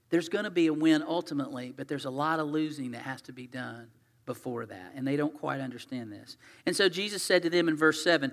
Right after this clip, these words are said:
"It's not for you to know the times or dates the Father has set by his own authority, but you will," he goes back to this, "you will receive power," and you need that power, "when the Holy Spirit comes on you, and you will be my witnesses in Jerusalem and in all of Judea and Samaria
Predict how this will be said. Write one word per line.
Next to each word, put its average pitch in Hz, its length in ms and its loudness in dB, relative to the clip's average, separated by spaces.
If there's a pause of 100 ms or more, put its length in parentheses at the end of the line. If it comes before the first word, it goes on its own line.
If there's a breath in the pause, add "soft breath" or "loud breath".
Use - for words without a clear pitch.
(140 loud breath)
"It's 190 180 2
not 233 240 10
for 208 80 8
you 214 320 8
to 269 60 8
know 202 180 8
the 156 120 4
times 220 600 2
or 175 140 0
dates 180 420 4
the 156 120 -6
Father 175 420 2
has 156 180 -4
set 175 380 -2
by 156 140 2
his 147 260 -4
own 170 260 0
authority, 147 540 0 (360 loud breath)
but 175 200 10
you 214 180 0
will," 214 320 10
he 160 100 8
goes 165 220 6
back 175 220 4
to 185 80 0
this, 170 260 2 (160 loud breath)
"you 196 220 -4
will 220 320 12
receive 233 500 2
power," 185 400 8
and 160 160 6
you 214 100 0
need 233 300 8
that 175 240 6
power, 123 380 4 (180 loud breath)
"when 175 140 4
the 175 100 8
Holy 214 240 6
Spirit 208 400 4
comes 190 300 -2
on 180 180 0
you, 175 140 2
and 151 100 4
you 175 140 0
will 202 60 0
be 190 140 6
my 175 180 6
witnesses 160 500 -2
in 143 100 2
Jerusalem 175 720 0 (300 loud breath)
and 151 100 6
in 143 120 4
all 147 280 4
of 175 80 -2
Judea 160 460 6
and 147 180 0
Samaria 151 720 2